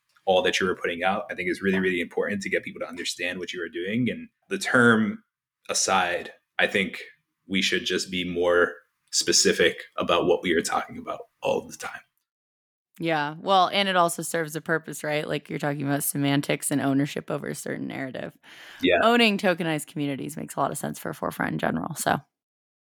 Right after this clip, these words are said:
Speaker 2: we love to see it.
Speaker 1: That's, that's the plan.
Speaker 2: Um, well, this was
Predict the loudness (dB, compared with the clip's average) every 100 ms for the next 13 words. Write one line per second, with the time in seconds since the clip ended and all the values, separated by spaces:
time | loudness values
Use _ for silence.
0 | _ _ 0 4 4 2 2 4 4 2
1 | -2 -8 -18 _ -2 0 2 0 -2 4
2 | 8 10 8 6 2 -6 -12 -16 -20 _
3 | _ _ _ _ _ 2 4 2 -2 -2
4 | 0 0 -4 -6